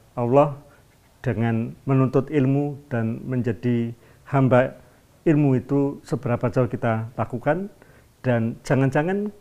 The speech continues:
kita mungkin dari segi penguasaan sains, penguasaan metodologi, penguasaan data dengan mudah dengan mudah meskipun perlu waktu cukup lama, eh, bisa pegang kendali.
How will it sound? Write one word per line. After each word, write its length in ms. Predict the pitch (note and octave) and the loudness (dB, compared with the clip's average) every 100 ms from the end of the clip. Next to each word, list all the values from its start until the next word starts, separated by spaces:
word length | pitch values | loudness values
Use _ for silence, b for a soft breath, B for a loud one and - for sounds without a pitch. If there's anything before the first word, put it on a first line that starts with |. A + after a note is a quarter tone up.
| _ - | _ -8
kita 480 | F3+ - A3 A3+ A3 | -6 2 2 2 -4
mungkin 400 | F3 E3+ G3+ G3 | -4 2 4 4
dari 220 | D3 C#3+ C#3+ | 4 2 0
segi 480 | C3+ D3+ C#3 C3+ | -2 2 4 2
penguasaan 960 | - D3 D3 C#3+ C#3 C#3 C#3 C3+ B2+ C3+ | 0 -2 0 0 0 0 0 -2 -4 -6
sains, 640 | - F#3+ F#3+ D#3+ G#2+ - - | 0 4 6 4 0 -6 -10
penguasaan 880 | B2 B2+ B2+ B2 C3 C3+ B2 A#2+ B2+ B B B _ | -6 -2 -2 -2 -4 -4 -4 -4 -8 B B B _
metodologi, 800 | B2+ B2 C3 D3+ D#3 D3+ B2 G#2+ | -4 -2 0 2 2 0 -2 -4
penguasaan 640 | - B2 B2 A#2+ A#2+ A2 | -2 -2 0 0 -2 0
data 400 | F3 G#3+ C3+ G2 - - - | 2 4 2 0 -6 -10 0
dengan 240 | C3+ C3+ | 2 4
mudah 400 | E3+ - C3 F#2+ - B B B _ _ _ - - _ - | 2 4 2 2 -10 B B B _ _ _ -20 -20 _ -10
dengan 160 | G#2 G#2 | -4 -2
mudah 240 | G#2 C3+ | 4 4
meskipun 400 | A2+ G2+ G2+ A2 | 4 -2 -4 -6
perlu 240 | - G#2 G2 | -4 -6 -6
waktu 240 | D#2+ G2+ - | -6 -10 -10
cukup 240 | G#2+ G2+ | -12 -2
lama, 320 | C3 D#3 C#3 E3+ b b b _ _ | 4 4 2 -4 b b b _ _
eh, 240 | A#2+ A#2+ A#2 | -2 -2 -2
bisa 400 | A#2+ C#3+ C3 A#2+ | -2 4 4 4
pegang 320 | C3 C3 A#2+ | 0 0 2
kendali. 400 | F#3 G#3+ D3+ | 4 4 2